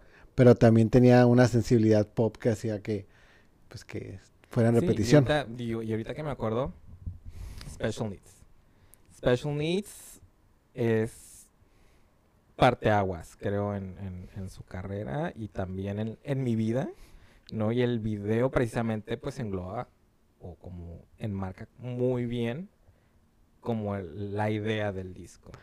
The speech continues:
Speaker 1: Que es donde están en el locker room, ¿no? Están
Speaker 2: Ajá,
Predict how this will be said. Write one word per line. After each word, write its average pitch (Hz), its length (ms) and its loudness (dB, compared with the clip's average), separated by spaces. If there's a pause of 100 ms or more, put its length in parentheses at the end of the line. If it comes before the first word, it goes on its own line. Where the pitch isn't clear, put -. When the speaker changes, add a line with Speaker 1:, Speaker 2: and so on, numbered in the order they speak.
(180)
Speaker 1:
Que 131 100 8
es 120 60 10
donde 135 160 12
están 120 300 12
en 131 140 12
el 104 460 10
locker 123 300 10
room, 110 160 8
¿no? 123 140 8
Están 110 480 4
Speaker 2:
Ajá, 160 240 -2